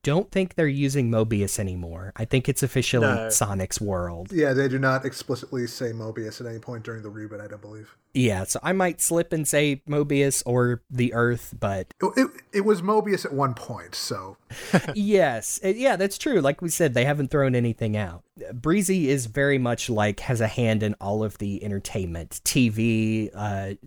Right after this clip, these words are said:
Speaker 1: you know, she's the proprietor of Casino Park. So i-, it is fun to think of, like, all of those zones as real places that Breezy is at the top.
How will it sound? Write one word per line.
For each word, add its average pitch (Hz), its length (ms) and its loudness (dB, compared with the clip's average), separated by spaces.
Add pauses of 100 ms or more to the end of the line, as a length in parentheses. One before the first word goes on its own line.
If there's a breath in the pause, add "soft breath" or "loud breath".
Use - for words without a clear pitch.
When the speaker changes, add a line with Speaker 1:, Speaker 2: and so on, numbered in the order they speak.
Speaker 1:
you 107 180 -6
know, 82 200 -14
she's - 300 0
the 113 80 -2
proprietor 110 760 2
of 110 280 -4
Casino 117 480 2
Park. 107 480 0 (420 loud breath)
So 143 480 2
i-, 135 40 -10
it 147 300 0
is 175 240 4
fun 170 260 4
to 147 120 0
think 143 300 0
of, 117 160 2
like, 107 420 2
all 123 260 2
of 113 200 -2
those 110 580 2
zones 107 640 0
as 98 340 -6
real 107 260 -2
places 175 760 2
that 120 440 0
Breezy 113 640 2
is 107 260 -4
at 107 160 -6
the 98 100 -6
top. - 460 -10